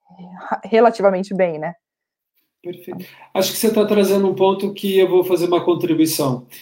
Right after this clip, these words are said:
Speaker 2: Também em relação do tempo, né, entre aquelas pessoas que foram tratadas inicialmente e a, a, os cientistas, médicos, profissionais foram tendo conhecimento de como abordar, e,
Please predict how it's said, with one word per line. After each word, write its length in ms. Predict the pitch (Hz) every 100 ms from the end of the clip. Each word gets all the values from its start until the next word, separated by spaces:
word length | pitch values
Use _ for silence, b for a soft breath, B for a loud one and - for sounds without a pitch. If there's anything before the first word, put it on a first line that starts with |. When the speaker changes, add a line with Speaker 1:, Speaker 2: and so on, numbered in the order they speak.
| B B -
Speaker 2:
Também 480 | 190 180 185 202
em 20 | 202
relação 500 | 190 190 196 190 185
do 220 | 208 -
tempo, 520 | 170 180 180 - 139
né, 360 | 139 151 160 -
entre 640 | 175 190 196 - 180 180
aquelas 600 | 175 151 - 202 220 -
pessoas 520 | 214 202 - 170 156
que 160 | - 143
foram 280 | 170 160 143
tratadas 680 | 147 143 143 135 135 131
inicialmente 1080 | 143 147 143 165 151 143 127 117 - 135 - _ _ _ _
e 240 | 143 151 151
a, 280 | 147 139
a, 420 | 151 143 143 139 139
os 160 | -
cientistas, 840 | 175 160 160 180 170 151 147 139
médicos, 520 | 147 147 143 135 - -
profissionais 640 | 151 143 151 147 143 139
foram 260 | 156 151 -
tendo 440 | 170 185 190 165
conhecimento 800 | 160 151 143 - 147 139 127 131
de 120 | 131 139
como 260 | 156 156
abordar, 640 | 156 156 143 135 123 107 - _ _ _ _ _ -
e, 140 | 156